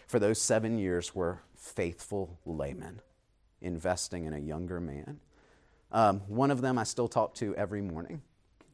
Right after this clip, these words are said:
He is, continues, even three hours away, to be the biggest influence in my life, apart from my wife.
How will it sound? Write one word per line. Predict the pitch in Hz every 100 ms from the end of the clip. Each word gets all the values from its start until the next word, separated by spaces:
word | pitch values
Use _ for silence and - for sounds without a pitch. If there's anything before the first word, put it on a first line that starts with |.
| _
He | 95 90
is, | 90 - - _ -
continues, | 110 90 - 113 95 82 80
even | - 107 104 98
three | 95 113 107
hours | 98 95 92
away, | 87 82 73
to | -
be | 85 87
the |
biggest | 82 80 87 80 -
influence | 76 - 76 73 -
in | 76
my | 73
life, | 67 65 143 - - -
apart | 85 - 90 -
from | 76
my | 69
wife. | 65 64 65 -